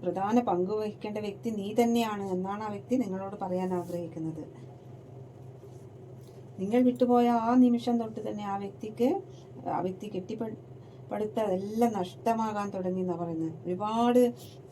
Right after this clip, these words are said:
കാര്യങ്ങൾ ആ വ്യക്തി, ഉം, പുതിയ പുതിയ ഐഡിയാസിൽ പല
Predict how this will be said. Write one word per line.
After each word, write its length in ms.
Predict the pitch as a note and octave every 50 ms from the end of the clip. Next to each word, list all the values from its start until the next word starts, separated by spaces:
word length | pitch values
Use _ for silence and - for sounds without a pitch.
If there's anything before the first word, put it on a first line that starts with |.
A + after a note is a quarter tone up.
| - - - -
കാര്യങ്ങൾ 680 | G3 F#3 F3+ G3+ G#3+ G#3+ A3 A3 A3 A3 A3 G3+ - - -
ആ 40 | F#3
വ്യക്തി, 480 | F#3+ F#3+ F#3+ - - G#3 G#3 G3+ - - - - - - - - - - - -
ഉം, 300 | - F#3 F#3+ F#3+ G3+ G3+ - -
പുതിയ 220 | F#3 F3+ F#3+ G#3 G3
പുതിയ 440 | G3 G3 F#3 G#3 G#3 G3+ G3+ G3 -
ഐഡിയാസിൽ 600 | - F#3 F#3 F#3 F#3+ G#3 G#3 G#3 G3+ - - G3+
പല 400 | G#3 - F#3+ F3+ F#3 G3+ G#3 G#3